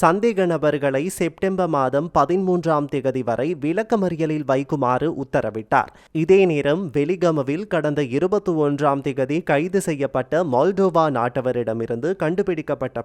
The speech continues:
பொருள் மெஃபெட்ரோன் என்ற போதைப் பொருள் என்று அரச ரசாயன பகுப்பாய்வாளர் அறிக்கையில் தெரிய வந்துள்ளது. இந்த போதைப் பொருளானது ஐஸ் ரக உள்ளிட்ட போதைப் பொருட்களையும் விட மிகவும் ஆபத்தானது என கண்டறியப்பட்டுள்ளதாக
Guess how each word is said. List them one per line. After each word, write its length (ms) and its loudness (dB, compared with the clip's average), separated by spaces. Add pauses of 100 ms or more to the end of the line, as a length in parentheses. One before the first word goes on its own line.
பொருள் 280 -2 (360)
மெஃபெட்ரோன் 640 2 (160)
என்ற 240 0 (120)
போதைப் 400 0
பொருள் 240 -2 (140)
என்று 220 0 (220)
அரச 380 2
ரசாயன 600 0
பகுப்பாய்வாளர் 920 0 (140)
அறிக்கையில் 600 -4
தெரிய 360 -2
வந்துள்ளது. 440 -2 (520)
இந்த 140 4 (100)
போதைப் 400 4
பொருளானது 580 0 (280)
ஐஸ் 280 -4
ரக 220 0 (140)
உள்ளிட்ட 420 -2 (140)
போதைப் 360 0
பொருட்களையும் 720 -2 (100)
விட 160 -4 (420)
மிகவும் 440 0 (160)
ஆபத்தானது 680 0 (160)
என 140 0 (100)
கண்டறியப்பட்டுள்ளதாக 1200 -2